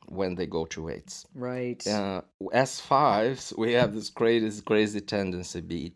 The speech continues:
Speaker 1: to think that the body is just a support for the head.
Speaker 2: Right,
Speaker 1: <laughs>
Speaker 2: right, right. Yeah, and I've been around fives when they get in touch with their power, and it can be
Speaker 1: Mm-hmm.
Speaker 2: quite, uh, quite a knockout. <laughs>
Speaker 1: <laughs>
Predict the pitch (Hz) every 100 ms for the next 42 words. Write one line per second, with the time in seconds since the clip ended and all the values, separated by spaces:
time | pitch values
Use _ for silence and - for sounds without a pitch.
0 | - 92 95 92 90 - 107 104 104 98
1 | 92 90 92 90 92 107 110 101 - 110
2 | - 107 - 95 - 104 - 104 101 87
3 | 82 78 - - - - 131 135 160 156
4 | 156 151 147 147 143 143 143 143 139 135
5 | 151 147 139 139 151 160 160 156 156 147
6 | 143 131 151 147 147 147 131 143 143 131
7 | 131 143 135 135 135 127 117 117 135 147
8 | 156 147 131 127 110 - 131 120 113 90
9 | 147 143 165 160 - 135 - 165 180 143
10 | 170 185 147 107 - - - 208 143